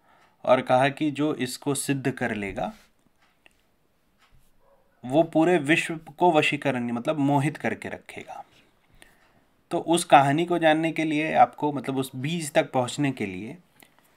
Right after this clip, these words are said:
आपको जानना होगा कि भगवती का प्रादुर्भाव कैसे हुआ था।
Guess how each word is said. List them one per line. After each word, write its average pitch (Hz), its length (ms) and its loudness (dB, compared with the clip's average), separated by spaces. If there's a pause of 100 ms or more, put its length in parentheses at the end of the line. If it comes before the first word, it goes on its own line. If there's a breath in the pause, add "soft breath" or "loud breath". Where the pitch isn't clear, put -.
(460 soft breath)
आपको 143 300 8
जानना 143 360 6
होगा 131 280 -2
कि 151 160 -4
भगवती 127 460 -4
का 156 120 4
प्रादुर्भाव 127 600 2
कैसे 151 260 2
हुआ 92 260 -6
था। - 200 -18